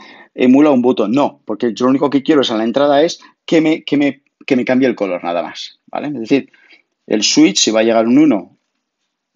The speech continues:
eh, se pone en azul, perdón, en rojo, y si llega un cero, en, en azul. Y, y simplemente es con la salida lo mismo que muestra. Vamos a ver, vamos a ver, ahí está, le pon-, pongo un botón, se pone en rojo, se pone en rojo y ahora espera y le manda un cero y se pone azul.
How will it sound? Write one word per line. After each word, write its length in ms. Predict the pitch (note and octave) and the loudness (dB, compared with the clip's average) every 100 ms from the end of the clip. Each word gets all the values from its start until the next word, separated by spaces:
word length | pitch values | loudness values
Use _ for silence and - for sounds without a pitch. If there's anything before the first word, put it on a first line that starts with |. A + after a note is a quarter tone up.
| _ _ _ _ _ _ | _ _ _ _ _ _
eh, 360 | A#2 A2 G#2+ G#2 | -4 0 0 -2
se 140 | A#2+ | -2
pone 220 | A#2+ B2 | 0 2
en 80 | C3 | 2
azul, 500 | C#3 G#3+ B3 C4 C4 - | 2 2 4 2 -2 -6
perdón, 260 | A#2 A#2 | -2 0
en 100 | G2+ | 0
rojo, 380 | A2 G3 - A#3+ | 0 -2 0 0
y 60 | B3+ | 2
si 100 | B2+ | 2
llega 140 | B2 | 2
un 100 | C3 | 0
cero, 280 | C3+ D#3 - | 2 0 -2
en, 260 | - F#2+ - | -8 -10 -10
en 100 | - | -14
azul. 160 | - _ _ _ _ | -20 _ _ _ _
Y, 380 | A2+ A#2 - - | -6 -6 -6 -8
y 40 | |
simplemente 400 | G#2 A#2 A#2 A2+ | -6 -4 -4 -4
es 80 | C#3 | -6
con 120 | A#2+ | -4
la 80 | G2+ | -6
salida 240 | - F2 | -6 -8
lo 80 | E2+ | -8
mismo 260 | F2+ - A2 | -10 -10 -12
que 80 | - | -12
muestra. 360 | - - - - _ - - - - - - - - - - | -16 -18 -20 -20 _ -20 -20 -20 -18 -16 -16 -16 -16 -20 -16
Vamos 380 | - A2+ G2 - | -4 -2 -2 -2
a 60 | G#2+ | 0
ver, 500 | C#3+ D#3 D3+ D#3 - _ | 2 2 0 -2 -12 _
vamos 380 | G#2+ G2 G#2 - | -6 -6 -6 -4
a 80 | G#2 | 0
ver, 460 | C3+ C#3 C#3+ - | 2 0 -2 -8
ahí 160 | - G#2+ | -10 -8
está, 420 | G#2 D3+ D#3 E3 | -4 -2 0 -2
le 100 | - | -8
pon-, 260 | G#2 B2 - | -6 -6 -6
pongo 160 | - A#2+ | -4 -2
un 60 | A#2+ | 0
botón, 460 | C#3 E3+ A3 A3+ - | 2 2 0 -4 -10
se 200 | - A2+ | -8 -2
pone 200 | B2+ C3+ | 0 2
en 60 | |
rojo, 460 | C3+ F3+ F3+ F#3+ - | 2 -2 0 -4 -4
se 160 | - A2 | -6 -2
pone 140 | B2 | -2
en 80 | A#2+ | -2
rojo 240 | C#3+ D#3 | -2 0
y 60 | A#2+ | 2
ahora 200 | B2+ C3+ | 4 2
espera 380 | - C3+ E3 - | -2 -2 -2 -2
y 60 | |
le 80 | B2+ | -2
manda 200 | A#2+ A2+ | -2 -2
un 120 | B2 | -6
cero 260 | - D3 A3 | -2 -4 -4
y 40 | - | -12
se 100 | - | -14
pone 180 | G2 | -14
azul. 240 | F#2 - | -12 -16